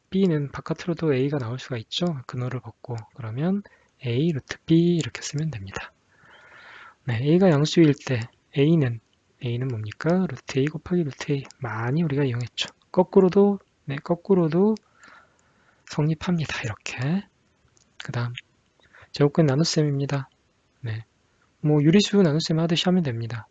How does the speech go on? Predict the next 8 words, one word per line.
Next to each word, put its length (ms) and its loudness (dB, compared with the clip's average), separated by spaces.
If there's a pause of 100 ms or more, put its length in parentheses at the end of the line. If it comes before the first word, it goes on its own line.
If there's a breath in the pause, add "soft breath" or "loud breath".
그리고, 540 -2 (380)
네, 220 -12 (300)
근호를 420 -2
하나로 400 0
합칠 300 -2
수 160 -4
있습니다. 560 -4
이렇게요. 580 -4